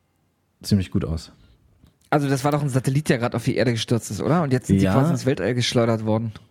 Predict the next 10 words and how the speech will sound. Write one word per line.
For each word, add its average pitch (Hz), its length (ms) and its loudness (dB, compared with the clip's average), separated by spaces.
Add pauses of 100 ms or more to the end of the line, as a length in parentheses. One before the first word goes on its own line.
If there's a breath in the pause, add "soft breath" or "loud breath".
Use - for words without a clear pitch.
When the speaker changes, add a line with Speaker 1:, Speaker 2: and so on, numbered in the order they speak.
Speaker 1:
Richtig, 107 400 -2
wobei 95 220 0
der 101 120 2
Himmel 120 460 0 (520)
auch 95 100 2
so 110 120 0
eine 92 240 -2 (640)
Barriere 90 600 -2
war 76 140 -2
irgendwie. 76 280 -6